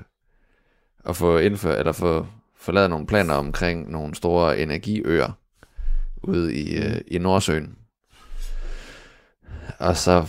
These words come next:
Speaker 1: ved jeg faktisk ikke helt, hvor meget mere der er. Det var vist sådan, det er vist sådan det primære, tror jeg.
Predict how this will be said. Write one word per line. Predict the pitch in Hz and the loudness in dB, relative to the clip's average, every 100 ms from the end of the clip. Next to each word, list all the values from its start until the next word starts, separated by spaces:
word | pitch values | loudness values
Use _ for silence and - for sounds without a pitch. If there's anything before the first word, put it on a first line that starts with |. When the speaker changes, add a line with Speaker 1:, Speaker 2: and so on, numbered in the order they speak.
| - - - - | -4 -20 -20 -12
Speaker 1:
ved | 95 98 | -2 0
jeg | 82 | 0
faktisk | 92 90 - | 0 -2 -2
ikke | 98 - | -6 -2
helt, | 113 101 | -2 -4
hvor | - 90 | -4 -2
meget | 90 95 98 | 2 2 2
mere | 104 98 | 0 2
der | 92 | 2
er. | 90 101 | 2 2
Det | 110 | 0
var | 98 | 0
vist | 98 | 0
sådan, | 101 95 92 | -2 -4 -2
det | 107 | 0
er | |
vist | 92 98 | 2 2
sådan | 92 | 0
det | 90 | -2
primære, | - 147 147 113 95 101 _ _ _ _ _ - | -2 -2 0 2 2 0 _ _ _ _ _ -4
tror | 113 | 0
jeg. | 104 | 0